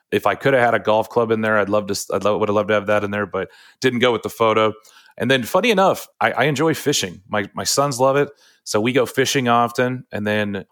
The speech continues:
once we moved to Texas, I don't know what it was, but my, my wife decided all of a sudden that she wanted to be kind of a, kind of a little rancher. So we actually, funny enough, have,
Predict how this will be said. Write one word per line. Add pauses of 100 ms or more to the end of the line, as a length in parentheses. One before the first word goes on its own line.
once
we
moved
to
Texas,
I
don't
know
what
it
was,
but
my, (420)
my
wife
decided
all
of
a
sudden
that
she
wanted
to
be (960)
kind
of
a,
kind
of
a
little
rancher.
So
we
actually,
funny
enough,
have,